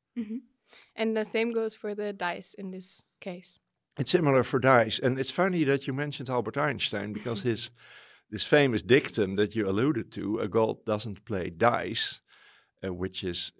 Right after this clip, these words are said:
Speaker 2: his criticism of quantum mechanics, which is based on randomness, is actually very misleading, because in his view, God does throw dice, namely, uh, the outcomes of quantum mechanical experiments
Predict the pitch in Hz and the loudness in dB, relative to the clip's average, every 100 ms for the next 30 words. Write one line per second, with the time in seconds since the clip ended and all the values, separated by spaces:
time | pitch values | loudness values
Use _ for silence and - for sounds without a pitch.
0 | - 98 - - 113 104 - 98 107 87 | -14 -8 -6 -4 -6 -4 -8 -8 -8 -12
1 | - - 135 131 92 87 90 90 90 - | -12 -8 -8 -6 -10 -8 -8 -8 -10 -12
2 | 92 - 98 107 107 - - 82 85 85 | -12 -12 -12 -8 -6 -8 -10 -10 -10 -10
3 | 85 85 90 - - - _ - - - | -10 -10 -10 -10 -12 -16 _ -20 -20 -12
4 | - 117 151 - 135 123 151 151 110 107 | 0 2 2 2 -2 0 2 2 0 -2
5 | 107 107 101 113 160 226 - - - - | -4 -2 -2 -2 0 0 -2 -8 -12 -16
6 | - _ _ _ _ 117 - 117 104 - | -20 _ _ _ _ -6 0 0 0 -2
7 | 110 92 98 160 135 92 113 104 107 98 | -4 -2 2 2 2 0 2 2 -2 0
8 | 120 117 113 110 156 165 - - 110 95 | 0 0 -2 0 0 0 -2 -4 -2 0
9 | 90 95 92 92 - 95 117 117 95 92 | -2 -4 -6 -8 -6 -2 0 0 -4 -8
10 | - _ _ _ _ _ _ - 101 - | -14 _ _ _ _ _ _ -6 -6 -6
11 | _ - 113 123 139 - 113 98 92 98 | _ -8 2 6 6 4 0 -2 -4 -8
12 | - 127 127 104 95 107 95 95 92 92 | 0 0 0 -2 -6 -4 -6 -6 -6 -6
13 | - 123 123 120 92 110 | -8 -2 -2 -2 -4 -8